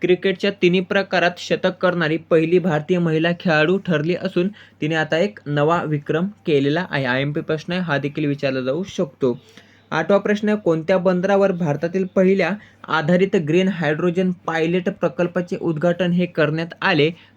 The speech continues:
तर पर्याय ड, व्हीओ चिदंबरनार, सॉरी, व्हीओ चिदंबरनार जे काही बंदर आहे बघा, तर या बंदरावर भारतातील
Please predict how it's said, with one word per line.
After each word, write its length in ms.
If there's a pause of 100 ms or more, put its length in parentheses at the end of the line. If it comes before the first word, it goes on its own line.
तर 100 (160)
पर्याय 360
ड, 100 (460)
व्हीओ 720 (340)
चिदंबरनार, 1000
सॉरी, 340 (520)
व्हीओ 440 (160)
चिदंबरनार 840 (320)
जे 80
काही 160
बंदर 380
आहे 100
बघा, 280 (100)
तर 80
या 240
बंदरावर 560
भारतातील 720